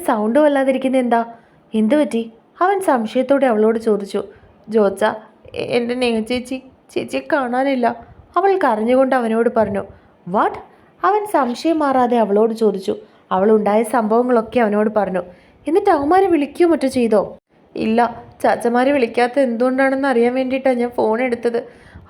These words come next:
അപ്പോഴാ ജോച്ചൻ വിളിച്ചിരിക്കുന്നതും ഫോൺ സൈലന്റ് ആണെന്നുള്ള കാര്യം അറിയുന്നത്," അവൾ വിഷമത്തോടെ അവനോട് പറഞ്ഞു. "നിന്നെ വിളിച്ച് കിട്ടാഞ്ഞിട്ട് ഞാൻ അവന്മാരെ വിളിച്ചിരുന്നു, പക്ഷെ അവർ രണ്ടുപേരും ഫോൺ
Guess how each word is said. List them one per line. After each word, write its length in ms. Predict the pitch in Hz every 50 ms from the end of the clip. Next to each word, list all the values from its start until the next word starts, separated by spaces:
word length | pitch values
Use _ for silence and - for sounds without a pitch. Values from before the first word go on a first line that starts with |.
| -
അപ്പോഴാ 300 | - - - 277 277 311 294 233
ജോച്ചൻ 320 | 247 226 233 233 - 285 277
വിളിച്ചിരിക്കുന്നതും 640 | 285 269 233 - 262 247 254 247 262 254 262 254 262 262 262 -
ഫോൺ 180 | 262 233 233 233 -
സൈലന്റ് 460 | - - - 220 220 226 240 247 - 277
ആണെന്നുള്ള 340 | 269 254 247 254 254 262 262 262
കാര്യം 300 | 262 240 220 220 233 240 233
അറിയുന്നത്," 380 | 220 214 214 214 226 220 214 - - - - - _ _ - - -
അവൾ 160 | - 359 392 370 285 262
വിഷമത്തോടെ 540 | 240 254 - - 254 262 - 285 285 277 269 240
അവനോട് 280 | 226 220 220 226 233 226 220
പറഞ്ഞു. 240 | 214 196 190 190 185 - - - - - _ _ _ -
"നിന്നെ 240 | 233 240 240 269 349 359
വിളിച്ച് 220 | 311 277 262 - 302 -
കിട്ടാഞ്ഞിട്ട് 540 | 269 226 - - 226 240 254 269 254 - 262 - - 214
ഞാൻ 100 | 226 247 254 240
അവന്മാരെ 340 | 202 202 208 233 247 269 285 262
വിളിച്ചിരുന്നു, 420 | 226 190 190 - 214 202 196 185 - - - - - _ _ -
പക്ഷെ 180 | 190 185 - 233
അവർ 140 | 220 220 240 247 240
രണ്ടുപേരും 420 | 214 214 233 302 302 294 285 285 285 -
ഫോൺ 160 | 226 208 202